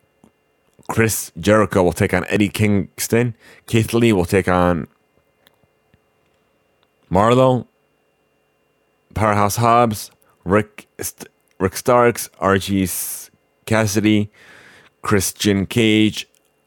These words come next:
or Ethan Page for a future A E W T N T Championship match. Doctor Britt Baker, D M D, will take on Thunder Rose for the A E W World, uh,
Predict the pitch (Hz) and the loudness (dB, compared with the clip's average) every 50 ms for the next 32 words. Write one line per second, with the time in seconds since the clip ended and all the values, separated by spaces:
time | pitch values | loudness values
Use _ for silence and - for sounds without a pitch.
0 | _ - 98 101 73 71 98 104 90 - 101 87 - - 85 82 78 - - 85 | _ 0 2 2 2 2 0 0 0 -2 -4 -4 -2 -2 -2 -2 -2 -2 -4 -4
1 | 78 76 98 98 87 - 104 - - - - 73 95 98 95 87 - - _ 71 | -4 -2 -2 -2 0 0 0 0 0 -2 -4 -2 -2 0 0 -2 -2 -6 _ -8
2 | 92 95 76 98 90 82 90 87 90 92 90 - - - - 95 87 87 85 - | -8 -4 -2 -2 -2 -2 0 0 0 0 0 -2 -6 -10 -8 -6 -6 -4 -4 -4
3 | 98 - - 101 92 87 82 87 87 85 82 73 - - _ _ - - - 104 | -6 -6 -2 -4 -2 0 0 0 0 0 -2 -6 -8 -12 _ _ -12 -4 -4 -2
4 | 76 90 113 127 135 127 - - - - _ _ _ _ _ - - - - - | -2 0 -2 0 0 -2 -4 -8 -12 -14 _ _ _ _ _ -20 -20 -20 -20 -20
5 | _ - 104 107 101 - 104 90 85 120 120 120 117 101 82 117 123 123 95 - | _ -2 -2 0 0 0 -2 0 2 2 2 2 2 0 2 2 2 2 2 2
6 | 98 92 90 90 - _ _ - - - _ _ - 95 104 107 101 95 90 104 | 2 2 0 -2 -6 _ _ -20 -20 -20 _ _ -2 0 2 2 2 2 2 4
7 | 113 110 98 87 90 87 - 104 104 95 - - - 87 95 95 90 85 - 104 | 4 4 4 2 0 0 0 0 -2 -2 -2 -4 -4 -2 0 0 0 0 -2 -2
8 | 101 95 92 90 92 98 104 110 107 98 - - 90 82 87 78 90 95 90 85 | 0 0 2 2 4 4 4 4 2 0 -2 -4 -4 -2 -2 -2 -2 -4 -4 -2
9 | 76 95 80 85 82 98 104 104 104 - _ _ - - - _ _ _ 78 92 | -4 -4 -4 -2 0 0 2 2 0 -2 _ _ -20 -20 -20 _ _ _ 0 2
10 | 95 90 87 85 - - - - 85 87 85 82 80 76 62 | 2 2 2 0 -2 -4 -4 -2 0 2 2 0 -2 -4 -8